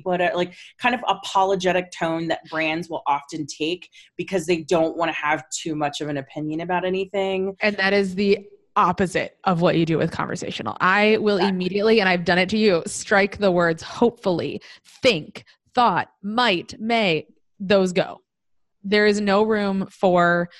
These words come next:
Speaker 2: hesitation or apology in conversational
Speaker 1: Yeah,
Speaker 2: copywriting.
Speaker 1: and that's the funny part that is, it, the art of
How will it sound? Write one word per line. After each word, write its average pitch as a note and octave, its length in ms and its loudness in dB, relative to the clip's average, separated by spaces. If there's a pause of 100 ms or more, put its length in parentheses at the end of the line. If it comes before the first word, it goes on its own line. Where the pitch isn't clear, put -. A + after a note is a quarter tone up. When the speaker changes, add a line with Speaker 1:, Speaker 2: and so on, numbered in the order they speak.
(400)
Speaker 2:
hesitation A3+ 760 0
or F3 200 0
apology F3+ 840 2 (180)
in E3 360 0
conversational - 840 -8 (600)
Speaker 1:
Yeah, A3+ 180 4
Speaker 2:
copywriting. B3+ 60 2
Speaker 1:
and C4+ 120 0
that's F4 240 0
the B4 80 -6
funny D4+ 280 0
part B3 300 -2
that G3+ 300 0
is, F#3+ 520 6 (420)
it, G3+ 200 -2 (380)
the A#3+ 300 0
art D#4+ 340 2
of A3 340 0